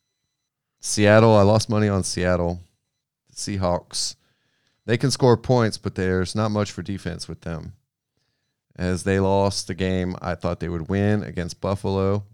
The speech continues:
Both teams scored a lot of points. It was, like, thirty-five to forty-four or something, which is a lot in the N F L.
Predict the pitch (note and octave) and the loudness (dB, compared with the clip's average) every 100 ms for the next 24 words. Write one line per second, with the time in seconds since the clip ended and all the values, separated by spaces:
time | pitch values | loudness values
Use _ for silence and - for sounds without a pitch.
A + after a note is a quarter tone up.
0 | - A2 - - G#2 G2 - - F#2+ F#2+ | -2 -2 -2 -6 -6 -6 -8 -4 -2 -2
1 | E2+ E2+ F2 F2+ E2+ A#2 A#2+ A2 - D2 | -4 -6 -4 -2 -4 -4 -4 -6 -12 -12
2 | E2+ E2 - G#2 F#2+ G2 F#2 F2+ - G2 | -12 -12 -6 -6 0 0 0 -4 -6 -6
3 | F2+ A2+ A2+ A2+ G#2+ A2+ A2+ A#2+ A#2 A2 | -6 -4 -2 -4 -6 -12 -10 -8 -8 -10
4 | F#2+ F#2 E2+ E2 F2+ F2 F2+ D#2+ F2 F2 | -12 -10 -8 -6 -2 -2 -2 -4 -6 -6
5 | E2 G2+ G#2 G2+ | -6 -4 -4 -6